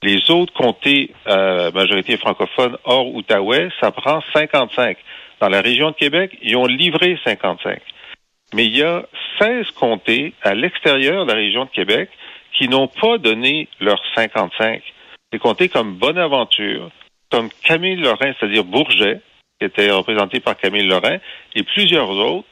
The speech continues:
la Beauce en particulier, où là, il y a eu des majorités de non, au lieu d'avoir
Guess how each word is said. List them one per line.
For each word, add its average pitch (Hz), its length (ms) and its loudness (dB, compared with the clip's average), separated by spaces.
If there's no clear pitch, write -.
la 90 180 0
Beauce 147 460 -2
en 104 100 0
particulier, 110 800 -4
où 98 100 -4
là, 185 260 0
il 117 80 -8
y 101 60 0
a 104 40 0
eu 120 180 -4
des 101 140 -2
majorités 107 640 -2
de 98 200 0
non, 104 440 -2
au 101 120 0
lieu 113 160 0
d'avoir 110 360 0